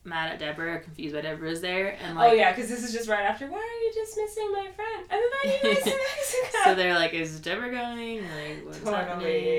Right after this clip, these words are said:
Speaker 1: happening?"
Speaker 2: I wonder if Deborah was like,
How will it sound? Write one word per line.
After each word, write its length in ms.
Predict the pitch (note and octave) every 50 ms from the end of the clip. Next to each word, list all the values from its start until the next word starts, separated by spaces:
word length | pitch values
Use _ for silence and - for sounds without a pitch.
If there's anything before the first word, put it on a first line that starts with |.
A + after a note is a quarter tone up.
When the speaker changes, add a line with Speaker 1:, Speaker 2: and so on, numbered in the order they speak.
| F3+
Speaker 1:
happening?" 140 | F3+ F#3 F#3+ - - - - -
Speaker 2:
I 140 | F#3+ F#3+ G3
wonder 280 | G3 G3 G3+ A3 B3+
if 160 | D4+ F4 E4+ -
Deborah 380 | F#3 E3 D#3+ D#3+ E3+ E3+ F3 E3+
was 240 | D#3+ D#3+ D#3 D#3 D#3+
like, 420 | D3+ D3+ C#3+ C#3 C#3 - - -